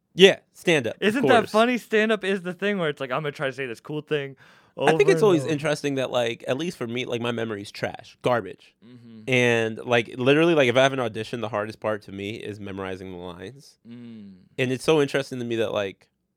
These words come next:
Speaker 1: stand-up laughs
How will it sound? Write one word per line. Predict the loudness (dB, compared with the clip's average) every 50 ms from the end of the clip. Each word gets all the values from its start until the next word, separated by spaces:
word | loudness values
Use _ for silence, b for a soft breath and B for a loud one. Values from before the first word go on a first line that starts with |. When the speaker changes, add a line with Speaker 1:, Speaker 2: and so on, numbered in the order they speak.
| _ _
Speaker 1:
stand-up | -20 -20 -12 -4 0 4 4 4 4 4 2 -2 -2 -4 -8 _ -20 -20 _ _ _ _ _ _ _ _ _ _ _ _ _ -10
laughs | -4 0 2 4 6 6 6 4 2 -2 -12 -18 -20 -20